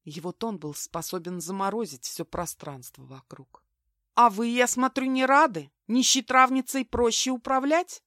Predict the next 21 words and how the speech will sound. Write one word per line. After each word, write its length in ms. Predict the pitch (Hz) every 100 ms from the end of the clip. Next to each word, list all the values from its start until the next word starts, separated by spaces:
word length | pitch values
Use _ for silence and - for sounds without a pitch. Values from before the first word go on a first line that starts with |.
| _ -
Кидать 380 | 269 311 359
ей 120 | 208 190
пару 300 | 226 214 202
серебряных, 720 | - 233 190 156 160 156 - _
и 100 | 226
она 260 | 254 285 349
готова 420 | 226 220 262 233
на 140 | 214
всё, 480 | 180 - 175 165 165 -
да? 300 | 185 311 381 _
Вот 240 | 151 190 202
он 100 | 185
сейчас 460 | - 190 196 175
чего 340 | - 240 202 143
добивается?» 840 | 143 147 160 143 120 - - - _ _ _ _ _ -
«Я 340 | 165 165 202
не 240 | 196 220 247
это 280 | 208 143
имел 300 | 143 139 135
в 100 | 131
виду», 320 | 151 139 139